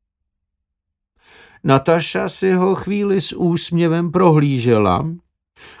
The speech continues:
a protože měla opravdu vzácně narcistní povahu, nabyla z jeho pohledu dojmu, že by mohl toužit po jejich macatých pětkách.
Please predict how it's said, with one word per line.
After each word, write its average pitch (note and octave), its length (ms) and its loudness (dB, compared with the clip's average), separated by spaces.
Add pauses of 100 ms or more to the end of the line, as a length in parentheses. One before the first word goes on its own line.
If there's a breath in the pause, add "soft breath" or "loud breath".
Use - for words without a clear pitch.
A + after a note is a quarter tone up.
a C#3 100 6
protože B2+ 440 2
měla A2 280 0
opravdu A#2+ 440 -4
vzácně G#2 640 -2
narcistní G2 1040 -4
povahu, G#2+ 600 -2
nabyla E3+ 680 -2
z B2+ 100 -2
jeho B2+ 360 4
pohledu B2+ 520 4
dojmu, B2+ 640 4 (420 loud breath)
že F2 500 -4
by G2+ 280 0
mohl A#2+ 500 6
toužit C#3 560 2
po C3+ 200 2
jejich C#3+ 400 4
macatých E3+ 680 0
pětkách. - 760 -8